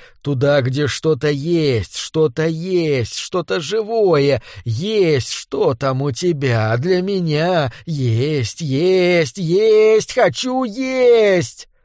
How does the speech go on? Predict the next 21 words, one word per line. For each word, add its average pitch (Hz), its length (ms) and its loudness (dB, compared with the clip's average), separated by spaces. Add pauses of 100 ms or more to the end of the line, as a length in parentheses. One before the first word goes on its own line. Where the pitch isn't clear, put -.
(400)
Гор 127 320 0
всхлипнул, 160 640 0 (220)
борясь 160 440 2
с - 60 -8
параличом. 160 640 2 (380)
Мышцы 139 560 -2
напрягались 143 760 0
под - 240 -4
кожей, 147 500 -2 (380)
жилы 180 420 2
вытягивались 175 720 2
в - 60 -8
струну — 151 540 0 (400)
но 135 220 0
тело 147 420 0
будто 147 500 -2
придавило 156 680 2
скрещёнными 165 1000 -2
на 160 180 0
груди 156 380 0
руками. 120 600 -2